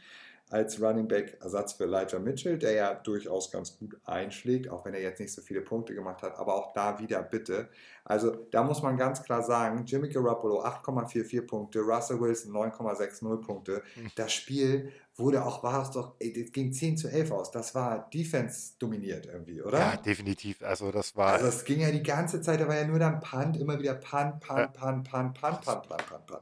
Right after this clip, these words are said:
Speaker 2: Äh, hat
Speaker 1: Also
Speaker 2: nicht
Speaker 1: kein
Speaker 2: E-,
Speaker 1: Wunder.
Speaker 2: Eli Manning hat doch gesagt... Äh,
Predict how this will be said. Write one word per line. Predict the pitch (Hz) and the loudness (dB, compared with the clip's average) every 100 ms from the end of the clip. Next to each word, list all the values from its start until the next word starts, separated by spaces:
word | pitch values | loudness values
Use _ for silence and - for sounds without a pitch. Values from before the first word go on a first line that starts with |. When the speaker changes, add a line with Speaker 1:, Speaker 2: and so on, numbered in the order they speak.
| - 110 | -6 0
Speaker 2:
Äh, | 110 | 2
hat | 101 110 | 2 0
Speaker 1:
Also | 143 135 | 4 4
Speaker 2:
nicht | 131 | 6
Speaker 1:
kein | 135 135 131 | 4 2 6
Speaker 2:
E-, | |
Speaker 1:
Wunder. | 151 220 139 113 107 | 8 8 8 6 4
Speaker 2:
Eli | 123 117 | 6 6
Manning | 110 139 143 | 6 2 0
hat | 113 - | -4 -8
doch | - | -6
gesagt... | 113 95 113 - | -4 0 0 0
Äh, | 107 110 | -2 -2